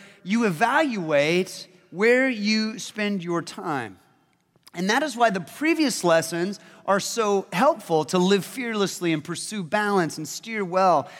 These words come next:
because as a son or daughter of your heavenly Father, you have clarity about the abundance of life that Jesus is inviting you into. So this perspective will allow you to graciously walk through the inevitable friction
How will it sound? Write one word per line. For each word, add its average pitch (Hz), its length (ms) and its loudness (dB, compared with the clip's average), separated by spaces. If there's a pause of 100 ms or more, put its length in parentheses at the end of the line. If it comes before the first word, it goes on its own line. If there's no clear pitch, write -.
(160)
because 202 320 -2
as 160 100 -6
a 175 80 -10
son 262 340 -6
or 262 100 0
daughter 196 420 2
of 160 120 -2
your 175 120 -6
heavenly 196 420 -2
Father, 208 640 0 (240)
you 214 120 -2
have 185 180 0
clarity 233 800 0 (320)
about 226 360 0
the 202 100 -4
abundance 240 640 0
of 233 160 -2
life 147 380 0
that 160 140 -4
Jesus 226 560 -2
is 185 160 -10
inviting 151 480 0
you 156 220 -4
into. 180 600 -2 (500)
So 185 120 -8
this 208 200 -6
perspective 247 720 -4
will 196 180 4
allow 190 220 4
you 202 180 -2
to 175 140 -6
graciously 214 680 -2
walk 160 460 0
through 175 300 -4
the 170 160 -2
inevitable 190 560 0
friction 123 560 -8